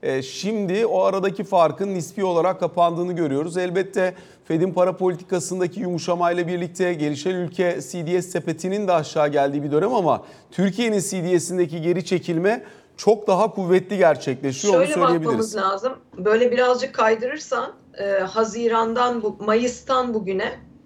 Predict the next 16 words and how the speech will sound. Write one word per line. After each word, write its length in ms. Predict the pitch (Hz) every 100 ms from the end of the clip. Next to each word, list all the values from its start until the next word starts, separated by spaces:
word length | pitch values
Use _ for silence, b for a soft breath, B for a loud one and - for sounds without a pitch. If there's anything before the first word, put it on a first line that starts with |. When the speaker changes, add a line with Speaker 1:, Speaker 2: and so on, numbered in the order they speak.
| B B -
Speaker 2:
e, 260 | 196 196 - - 123
orayı 300 | 202 202 196
zoomlarsan, 840 | 180 214 226 262 277 - 254 466 - B B B -
e, 300 | 202 202 196 190 - _ _ _ -
ilk 320 | 269 294 -
hareket 600 | 294 247 233 180 - - _ _ -
münferit 560 | 233 247 262 233 226 226
ülke 260 | 214 269
hareketidir. 600 | 269 240 233 214 190 254 -
Ekonomi 460 | 214 220 220 233
yönetiminin 640 | 220 214 208 214 202 196 190
değişmesi. 760 | 190 208 - 208 202 - 254 359 - b b b b
Son 580 | - - 247 277 349 370
bir 540 | 190 185 254 311 - 240
aylık 340 | 233 220 220
hareketimizde 840 | 208 202 214 208 214 247 220 233